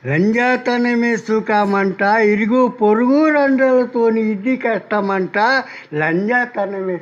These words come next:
సుఖమంట. ఎట్లా అనిపిస్తుంది? ఆ? ఆడోళ్ళకి మాటలు ఎట్లా అనిపిస్తుంది? అది కాదు, లంజతనం అనేది లంగ-, లంజ ఎట్లా అది? అది చీకట్లో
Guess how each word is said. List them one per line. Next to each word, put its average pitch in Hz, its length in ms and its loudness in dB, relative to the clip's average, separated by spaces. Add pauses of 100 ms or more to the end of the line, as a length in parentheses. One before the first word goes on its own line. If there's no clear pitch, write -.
సుఖమంట. 151 640 -14 (4000)
ఎట్లా 226 240 -4
అనిపిస్తుంది? 220 560 0 (580)
ఆ? 262 40 2 (600)
ఆడోళ్ళకి 233 540 -2 (160)
మాటలు 226 440 -2
ఎట్లా 240 180 -4
అనిపిస్తుంది? 220 440 -2
అది 233 180 0
కాదు, 262 360 0 (880)
లంజతనం 277 840 0
అనేది 247 400 0 (100)
లంగ-, 226 380 -4 (320)
లంజ 202 240 0 (220)
ఎట్లా 247 200 -2
అది? 240 220 2 (500)
అది 220 220 -2 (120)
చీకట్లో 220 540 -6